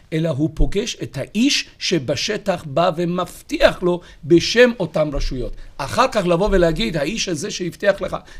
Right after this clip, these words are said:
בכלל לא מוסמך להבטיח", זו לא, אה, התנהגות של מינהל תקין. ואני שמח שבית המשפט העליון כאן בא ולמעשה, אה, אה, מרוקן מתוכן את תורת ההבטחה השלטונית במובן זה שזה הפעם לא יעבור ללא תשלום.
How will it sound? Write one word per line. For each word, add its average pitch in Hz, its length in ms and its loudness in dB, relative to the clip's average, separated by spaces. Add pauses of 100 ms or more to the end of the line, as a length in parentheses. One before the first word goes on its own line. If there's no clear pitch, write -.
בכלל 175 440 4
לא 185 120 2
מוסמך 170 420 -2
להבטיח", 175 500 2 (220)
זו 160 360 0
לא, 190 360 2 (100)
אה, 151 280 0 (100)
התנהגות 139 560 -4
של 147 140 -4
מינהל 127 340 -4
תקין. 113 320 -12 (300)
ואני 139 220 -4
שמח 180 380 -2
שבית 160 280 -8
המשפט 165 380 -6
העליון 156 360 0 (320)
כאן 175 220 2 (100)
בא 185 240 2
ולמעשה, 165 720 0 (380)
אה, 165 180 2 (100)
אה, 151 380 0
מרוקן 170 760 6
מתוכן 175 580 -2 (440)
את - 260 -6
תורת 170 340 0
ההבטחה 165 380 0
השלטונית 208 540 -4
במובן 196 480 4
זה 226 200 4 (200)
שזה 147 440 0
הפעם 175 520 -2
לא 160 300 2
יעבור 143 580 -2
ללא 131 260 -2
תשלום. 113 340 -10